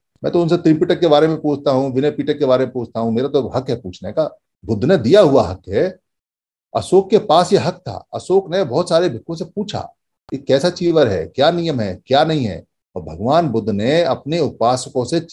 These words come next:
भिक्खुओं के बारे में पूछवाया और कहा है कि अगर कोई भिक्खु विनय का नियम ना मानता हो तो उपासक आके बताए, उपासक आके इसको देखे, इसका ध्यान रखे, क्योंकि नियम तो तब तक है जब तक उन पे वॉच है, तब तक उनको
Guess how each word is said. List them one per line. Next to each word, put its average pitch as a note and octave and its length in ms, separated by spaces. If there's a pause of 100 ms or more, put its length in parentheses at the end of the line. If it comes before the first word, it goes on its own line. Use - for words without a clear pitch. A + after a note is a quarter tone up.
भिक्खुओं G#2+ 380
के D#3+ 120
बारे C3 220
में E3 160
पूछवाया E3+ 400
और D3 80
कहा D3 300
है G2 100 (1000)
कि A2+ 60
अगर B2+ 220
कोई C3+ 280
भिक्खु G#2 320
विनय B2 240
का C3 160
नियम A#2+ 260
ना A#2 100
मानता A2 360
हो C#3+ 160
तो D#3+ 120
उपासक C3+ 440
आके C3+ 180
बताए, B2+ 440 (160)
उपासक C3+ 420
आके D#3 180
इसको D3+ 180
देखे, E3+ 280
इसका D3 200
ध्यान F3+ 300
रखे, B2+ 200 (1080)
क्योंकि F#3+ 260
नियम E3+ 580
तो G#3+ 140
तब G3+ 360
तक E3+ 180
है G3 160
जब D#3+ 240
तक E3+ 160
उन D#3 120
पे E3+ 100
वॉच C3+ 400
है, A2 80
तब - 240
तक C#3 140
उनको C3 320